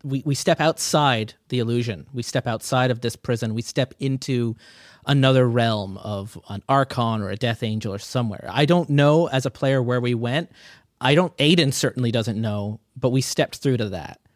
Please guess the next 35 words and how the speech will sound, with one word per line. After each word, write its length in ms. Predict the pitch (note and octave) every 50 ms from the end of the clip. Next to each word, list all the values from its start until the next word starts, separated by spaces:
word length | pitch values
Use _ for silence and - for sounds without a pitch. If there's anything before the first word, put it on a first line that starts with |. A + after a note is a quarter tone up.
| _ _ _ _ - -
And 140 | C3 C3
while 260 | A#2+ D3+ F3 A3+ B3+ A#3+
we 140 | A#3 A3
were 140 | F#3+ D#3+ C#3
there, 500 | A#2 C#3 D#3+ D#3 A#2 G#2 F#2+ G2 A2 - _ _ _ _ _ _ _ _
for 220 | _ - - C3 A#2+
just 180 | - D3+ -
that 220 | - C3+ B2+ A#2 -
briefest 500 | C3+ C#3+ F#3 G#3 G3+ - F3+ - - -
of 100 | A#2 A2
moment 360 | C#3 C#3+ C#3 C#3+ C3+ - -
<laughs> 0 |
before 360 | B2+ - - - D#3 C#3 B2+
we 200 | B2+ B2+ B2+ - _ _ _ - - - - - - _ _ _ - - F3 E3+ _ -
peed 240 | - F3+ F3 E3
ourselves 440 | C#3+ A#2+ A#2+ - - A#2+ A2+ A#2 A2
and 80 | A2+ A#2
ran 180 | A#2+ A#2+ A#2
away, 420 | A2 A2+ A#2 A#2 A2 G2 F#2 F#2+ - _ _ _ _ _ _ -
we 220 | B2 C3+ D#3+ G3+
found 680 | G3+ - - - - C#3+ C#3+ F3 G3 F3+ D#3+ C#3 B2+ A2+
someone 680 | A2+ - - - - C3 A#2+ A2+ A2 G#2+ G2 G2 G2 F#2+
there, 540 | G2+ G2+ F#2 E2+ E2+ F2+ D#2+ C2 - C#2+ _ _ _ _ _ -
lying 500 | A2+ A2+ A#2+ C3 D3 D#3 D#3+ D#3+ D#3 D3+
on 220 | C#3+ C#3+ C#3 C3+
the 80 | C3 A#2+
ground. 640 | A#2 A#2+ A#2 B2 B2+ A#2+ G#2 G2 E2 D2+ - - - _ _ _ _ _ _ _ _ _ _ _ _ _ _ _ _ _ -
They 140 | - D3+ D3+
were 120 | C#3 C#3+ C3+
alive, 840 | B2+ B2+ B2 C3+ C3+ C3+ C3 B2 A2 G#2 F2 D#2 D#2+ - - - -
but 80 | - -
they 80 | A#2
were 140 | A2+ B2 B2+
not 220 | D3 D#3+ - -
conscious. 840 | - - - D#3+ D#3+ D#3 - - - - - - - - - - -